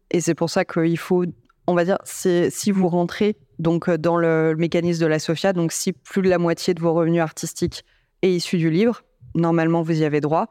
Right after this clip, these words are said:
Et normalement, c'est censé apparaître. Si ça apparaît pas, ce qu'il faut faire, c'est, bah, calculer votre assiette sociale, voir, euh, si, euh, quand vous calculez les huit pour cent, si c'est le chiffre qui apparaît ou pas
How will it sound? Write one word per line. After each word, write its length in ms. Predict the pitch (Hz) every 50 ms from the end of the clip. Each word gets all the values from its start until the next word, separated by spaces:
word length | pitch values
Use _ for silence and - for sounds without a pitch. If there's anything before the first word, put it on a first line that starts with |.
| _ _ _ _ _ _ -
Et 160 | - 170 175
normalement, 500 | 180 180 170 165 175 180 170 170 175 175
c'est 160 | 180 - - 165
censé 260 | 165 160 156 - 160
apparaître. 520 | 147 - 143 139 147 160 196 - - _ _ _ _ _ _
Si 180 | - - - 208
ça 180 | - 214 190
apparaît 360 | 180 175 - 180 175 175 175
pas, 260 | - - 180 175 175 - -
ce 100 | - -
qu'il 140 | - 190 170
faut 180 | - 185 175
faire, 240 | 165 190 180 175 -
c'est, 300 | - - 165 156 151 -
bah, 160 | - 160 156 147
calculer 600 | - 190 180 180 - - 202 185 180 185 180 - _ -
votre 280 | - 170 185 - -
assiette 280 | 190 170 - 185 175 -
sociale, 540 | - 175 165 - - 180 170 170 170 151 - _ _ _ _ _ _
voir, 440 | - 156 151 160 175 180 175 175 170
euh, 340 | 165 156 156 151 151 151 151
si, 380 | 151 - - - 175 175 170 170
euh, 340 | 160 156 156 156 151 156
quand 160 | 151 - 170 165
vous 160 | 151 160 165
calculez 460 | - - 180 170 - - 190 185 185
les 100 | 180 175
huit 180 | 170 165 180 170
pour 220 | - 185 175 -
cent, 260 | - - 190 180 170 - _ _ _ _ _
si 220 | - - - 190 -
c'est 120 | - 185
le 60 | 175 160
chiffre 280 | - - 190 190 -
qui 100 | - - 170
apparaît 360 | 156 - 170 160 156 170 160
ou 100 | 151 147
pas 320 | - 180 196 - - _